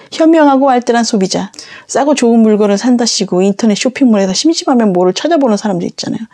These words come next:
저도 한때 그랬는데 이것도 어떻게 보면 취미생활의 일종 같아요. 어? 시간이 날 때마다 이거를 이렇게 들여다보고 앉아있더라고요. 근데 이게 또 견물생심이잖아요.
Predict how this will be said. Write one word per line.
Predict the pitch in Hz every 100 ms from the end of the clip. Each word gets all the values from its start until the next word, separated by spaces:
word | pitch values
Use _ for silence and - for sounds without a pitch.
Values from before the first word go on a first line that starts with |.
| - - -
저도 | - 196
한때 | 233 294 269
그랬는데 | 180 170 165 202 214 202
이것도 | 208 214 202 254 208 - - - -
어떻게 | 190 240
보면 | 214 196 202 220
취미생활의 | - 381 403 403 403 359 214
일종 | 170 190
같아요. | 175 165 196 196 196 _ _
어? | - 233 - - -
시간이 | - - 392
날 | 220 175 -
때마다 | 285 269 240
이거를 | 214 202 190
이렇게 | 175 175
들여다보고 | 170 196 196 185 180
앉아있더라고요. | 170 - 160 220 - - 208 214 - - -
근데 | 262 277 247
이게 | 196 202 196
또 | - 190 175
견물생심이잖아요. | - 202 202 190 240 285 285 226 196 165 - 220 214